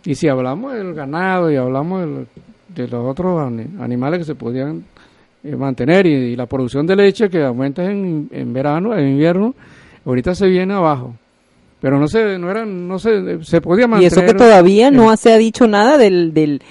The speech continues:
Speaker 2: del ajuste del precio del, del, de los combustibles,
Speaker 1: Ajá,
Speaker 2: de
Speaker 1: eso,
Speaker 2: la
Speaker 1: bueno,
Speaker 2: gasolina, que ese
Speaker 1: exacto.
Speaker 2: ya viene ahorita para, y de hecho se está haciendo una encuesta a nivel de la página Patria y de otro tipo de, de, de, de,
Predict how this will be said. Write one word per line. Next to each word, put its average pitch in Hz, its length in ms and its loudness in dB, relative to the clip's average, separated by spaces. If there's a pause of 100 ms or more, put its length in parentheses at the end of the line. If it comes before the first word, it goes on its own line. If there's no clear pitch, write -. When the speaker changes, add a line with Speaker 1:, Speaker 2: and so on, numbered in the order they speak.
(140)
Speaker 2:
del 160 240 2
ajuste 180 500 2
del 170 240 2
precio 156 320 0
del, 151 240 2
del, 139 380 -4
de 139 80 -2
los 135 100 -2
combustibles, 143 840 -4
Speaker 1:
Ajá, 139 260 -2
Speaker 2:
de 151 100 2
Speaker 1:
eso, 170 80 6
Speaker 2:
la 165 80 6
Speaker 1:
bueno, 151 120 4
Speaker 2:
gasolina, 175 460 4
que 156 200 -4
ese 165 80 0
Speaker 1:
exacto. 185 240 2
Speaker 2:
ya 185 120 6
viene 202 300 2
ahorita 226 260 2
para, 202 380 4
y 190 140 2
de 180 180 6
hecho 247 180 0
se 220 160 0
está 196 160 -2
haciendo 240 320 -2
una 214 140 2
encuesta 226 500 -2 (380)
a 170 140 -2
nivel 160 560 0 (300)
de 165 160 2
la 151 120 4
página 170 400 -2
Patria 202 500 0
y 180 100 0
de 156 120 0
otro 147 260 -2
tipo 175 340 0
de, 151 280 2 (340)
de, 143 320 0
de, 120 240 -4
de, 131 320 -6